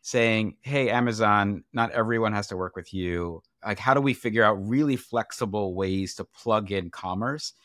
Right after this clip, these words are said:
in things that, ways that can feel very organic? Um, but also, I think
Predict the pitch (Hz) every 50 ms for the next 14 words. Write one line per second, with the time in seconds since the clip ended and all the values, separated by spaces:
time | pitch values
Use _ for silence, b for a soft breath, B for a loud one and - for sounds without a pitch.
0 | _ _ _ - 104 98 113 104 95 98 101 - - 110 113 107 101 104 - 95
1 | - 101 90 90 87 85 85 87 85 87 87 87 90 90 85 82 - _ b b
2 | b b b b b b 107 104 92 120 127 143 151 - 131 117 110 107 120 110
3 | 92